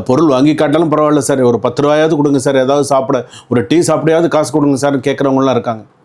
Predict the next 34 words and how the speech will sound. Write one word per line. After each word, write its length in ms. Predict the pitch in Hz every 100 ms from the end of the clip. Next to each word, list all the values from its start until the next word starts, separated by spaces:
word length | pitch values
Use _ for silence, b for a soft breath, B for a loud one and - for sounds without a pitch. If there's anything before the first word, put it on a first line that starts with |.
| _ _ _ _ -
அப்படிலாம் 440 | 113 151 151 165 151
இருக்கக்கூடிய 440 | 156 160 156 147 139
ஒரு 120 | 123 113 98 131
காலகட்டத்துல 600 | 147 127 123 127 139 143
இன்னைக்கு 260 | 127 123 131
வந்து 240 | 123 131 156 - B B
பார்த்து, 240 | 127 139 127
பார்த்துன்னு 320 | 139 135 135 123
இருக்கோம். 240 | 120 117 -
உங்க 140 | 139 147 120
ஜாதகத்துல 500 | 135 156 147 151 156 120
பூர்வ 200 | 160 170 131
ஜென்ம 220 | 139 131 117 127
பாவம் 300 | 147 139 123
என்ன? 120 | 127 123 - _ b b b 123
இந்த 100 | 120
கடன் 300 | 131 139 170
இவ்வளவு 240 | 143 147 165
இருக்கிறதுக்கு 420 | 156 151 135 151 135
பூர்வ 180 | 156 156 139
ஜென்ம 220 | 135 131 131
பாவம் 240 | 131 135
என்ன? 100 | 123 117 B B -
சில 120 | 139 127
பேர் 160 | 156 147
கோடிக்கணக்குல 540 | 143 151 147 135 139 143
எல்லாம் 180 | 147 135
பணத்தை 240 | 139 143
விட்டுட்டு 300 | 131 143 135 123
இருக்காங்க. 300 | 131 120 107 _ b b -
சில 140 | 139
பேர்லாம் 380 | 135 151 151 151
வந்து 140 | 143 131
பாத்தீங்கன்னா 320 | 127 143